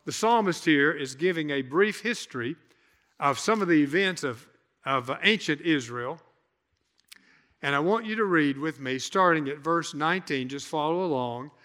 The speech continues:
Psalm one hundred and six and verse nineteen. He is referring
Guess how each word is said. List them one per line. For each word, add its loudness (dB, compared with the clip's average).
Psalm 0
one 0
hundred 0
and -4
six 0
and 0
verse 2
nineteen. -4
He 4
is 4
referring 2